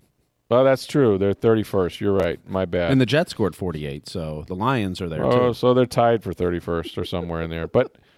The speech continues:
Speaker 1: that's scoring defense, and then, then you have the yards on top of that, and we know the Saints are worse 'cause they give up five hundred. No, they're not as bad as last year. Now,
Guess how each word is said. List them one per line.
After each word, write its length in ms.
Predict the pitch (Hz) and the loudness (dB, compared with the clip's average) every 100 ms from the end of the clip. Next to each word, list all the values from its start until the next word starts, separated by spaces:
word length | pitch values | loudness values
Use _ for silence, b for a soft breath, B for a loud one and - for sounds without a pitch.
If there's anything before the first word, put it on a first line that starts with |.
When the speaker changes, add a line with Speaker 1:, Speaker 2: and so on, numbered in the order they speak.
| b | b
Speaker 1:
that's 240 | 139 147 - | -2 -2 -2
scoring 480 | - 165 151 135 | 2 4 4 2
defense, 480 | 110 107 92 95 90 | -2 -4 0 -2 -2
and 100 | 101 | -4
then, 280 | 110 107 98 | -4 -4 -6
then 160 | 117 110 | -4 -2
you 100 | 110 | 0
have 100 | 107 | -2
the 80 | 101 | -2
yards 480 | 98 107 107 104 98 | 2 4 4 2 -2
on 100 | 95 | -2
top 240 | 98 92 | -2 0
of 60 | 92 | -2
that, 240 | 92 92 | -2 -2
and 80 | 92 | -4
we 80 | 92 | -4
know 100 | 95 | -6
the 80 | |
Saints 320 | 90 92 92 92 | -4 -6 -6 -6
are 60 | |
worse 260 | 90 87 - | -4 -4 -6
'cause 140 | 90 | -12
they 40 | 87 | -8
give 160 | 90 | -6
up 120 | 87 | -6
five 160 | - 87 | -6 -4
hundred. 220 | 92 87 b b b b _ | -4 -6 b b b b _
No, 240 | 139 160 160 | 2 4 6
they're 100 | 190 | 2
not 220 | 196 165 | 0 0
as 100 | 117 | 0
bad 300 | 113 98 95 | 2 2 2
as 100 | 87 | 0
last 340 | 90 85 - | -2 -4 -6
year. 380 | 85 82 80 - - - | -6 -4 -4 -8 -16 -20
Now, 720 | - - 143 135 127 120 | -20 -16 -4 0 0 -2